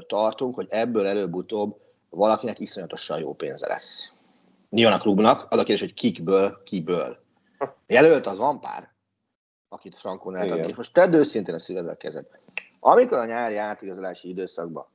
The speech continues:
Speaker 1: azt olvastad, hogy Darwin Nu-, Nunez elhúz a Liverpoolba, akkor gondoltad azt, hogy a Benfica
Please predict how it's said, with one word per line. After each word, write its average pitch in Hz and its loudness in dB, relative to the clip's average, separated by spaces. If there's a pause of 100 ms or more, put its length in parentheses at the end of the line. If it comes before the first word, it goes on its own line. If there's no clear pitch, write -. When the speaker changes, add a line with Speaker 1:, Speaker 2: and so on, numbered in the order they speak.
(120)
Speaker 1:
azt 165 4
olvastad, 95 -2 (380)
hogy - -14 (960)
Darwin 117 4
Nu-, 104 -8
Nunez 104 -8 (300)
elhúz 98 -2
a 80 -14
Liverpoolba, 147 0 (1600)
akkor 120 0
gondoltad 202 -2
azt, 104 -6
hogy 98 -8
a 85 -4
Benfica 110 -4